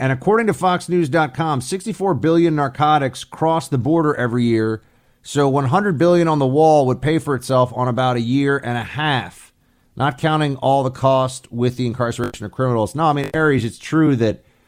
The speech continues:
with all the narcotics that cross the border, when you think of all the, uh, first of all, the death and misery and despair that's caused by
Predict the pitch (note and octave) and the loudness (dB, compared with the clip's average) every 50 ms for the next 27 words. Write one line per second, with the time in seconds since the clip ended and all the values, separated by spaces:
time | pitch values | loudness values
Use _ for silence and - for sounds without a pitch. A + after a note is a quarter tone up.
0 | _ _ _ _ _ _ _ - - A#2+ A#2 C3+ C#3 D3 D3+ C#3+ C#3 C#3 C3 B2 | _ _ _ _ _ _ _ -2 0 2 4 4 4 4 4 4 2 2 0 -2
1 | B2+ - C3+ C3+ C3+ C3 B2+ A#2 B2+ - - B2 A#2 G#2+ - - - - B2+ A#2+ | 0 0 2 2 4 2 2 0 -2 -4 -4 -2 -2 -2 -4 -8 -6 -4 -2 -2
2 | A2+ - - G#2+ E2+ G#2 A2+ A#2 A2 G#2+ G2+ G2 G#2 G#2+ G2 - C3+ B2+ A#2 G#2 | -2 -4 -6 -4 -2 0 2 2 2 2 0 0 -2 -4 -4 -4 -4 -4 -2 0
3 | G#2+ A2 A2+ A2+ G#2+ G2+ G#2 G2 F#2+ F#2 F2+ - - _ _ - E2+ F2 F2 F2 | 0 0 0 0 0 -2 -2 -2 -2 -4 -6 -10 -12 _ _ -12 -10 -8 -8 -8
4 | E2+ E2 E2+ - - _ _ _ _ _ _ _ _ _ _ _ _ _ - E3 | -10 -10 -14 -18 -20 _ _ _ _ _ _ _ _ _ _ _ _ _ -4 -4
5 | F3+ - B2 A2+ A2+ A#2+ A2 G2+ F2 F2+ A#2 A#2 A2 - - F#2 F2 F#2+ A2 G2 | -4 -2 -2 0 0 0 0 0 0 2 2 2 2 2 0 0 0 0 0 0
6 | F#2+ G#2 G2 F#2 F2 E2 D#2+ E2+ - - - D3 E3 D3 A2+ G2 F#2 E2+ - - | 0 -2 -2 -2 -2 -4 -6 -8 -8 -6 -2 2 2 2 2 2 0 -4 -6 -6
7 | - F#2+ F#2 E2+ E2+ D#2+ - - E2+ E2+ E2+ E2 D#2+ D#2+ | -4 -2 0 -2 -2 -4 -6 -6 -4 -2 -2 -2 -4 -6